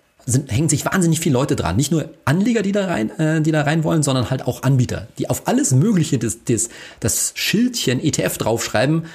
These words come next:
was den Namen E T F oder auch passiver Indexfonds überhaupt nicht mehr verdient. Ne, da, also da wird alles Mögliche am Moment am Markt gehandelt. Da ist Wasserstoff fast schon noch eine halb harmlose zum, äh, Geschichte, äh, Geschichte da dran. Und deswegen muss man halt aufpassen. Aber solange du, und das ist, Lena, das ist ja das, was wir jetzt schon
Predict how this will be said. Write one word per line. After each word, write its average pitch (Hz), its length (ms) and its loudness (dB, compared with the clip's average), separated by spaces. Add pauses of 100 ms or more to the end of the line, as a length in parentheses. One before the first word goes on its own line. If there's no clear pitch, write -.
(380)
was 107 140 0
den 113 160 2
Namen 117 320 2
E 127 60 0
T - 160 -4
F 175 260 -2
oder 113 240 0
auch 110 160 -4 (160)
passiver 127 600 0
Indexfonds 131 640 0
überhaupt 127 260 0
nicht 113 140 -2
mehr 101 100 -2
verdient. 95 460 -2
Ne, 113 160 0
da, 98 180 -2
also 113 200 -2
da 104 100 -2
wird - 180 -2
alles 185 280 0
Mögliche 151 340 2
am 117 80 0
Moment 131 260 0 (360)
am 117 120 0
Markt 113 220 0
gehandelt. 143 360 0
Da 113 100 2
ist 110 340 -4
Wasserstoff - 520 -2 (120)
fast - 320 -2
schon 123 160 2
noch 107 120 0
eine 110 180 0
halb - 220 -2
harmlose 107 440 2
zum, 95 240 -2
äh, 104 260 0
Geschichte, 110 400 -2
äh, 107 80 -2
Geschichte 113 380 -2
da 107 100 -4
dran. 113 220 0 (300)
Und 110 60 0
deswegen 104 300 2
muss 101 140 0
man 90 100 0
halt 87 220 -2
aufpassen. - 400 -4
Aber 98 180 0
solange 110 480 2
du, 156 200 4
und 104 120 -2
das 92 80 -4
ist, - 140 -10
Lena, 107 240 0
das 95 160 -4
ist 98 80 -2
ja 104 60 -2
das, 95 140 -8
was 95 120 -4
wir 98 60 -2
jetzt - 80 -4
schon 104 140 -4